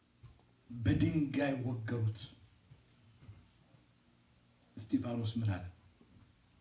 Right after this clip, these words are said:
"ጌታ ኢየሱስ ሆይ፣ ነፍሴን ተቀበል።"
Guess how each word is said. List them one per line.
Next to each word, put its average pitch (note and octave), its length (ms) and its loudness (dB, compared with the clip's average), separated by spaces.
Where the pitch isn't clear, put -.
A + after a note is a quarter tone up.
"ጌታ G#2 260 4
ኢየሱስ G2 500 0
ሆይ፣ F#2+ 200 -2
ነፍሴን A2+ 540 2
ተቀበል።" - 500 -2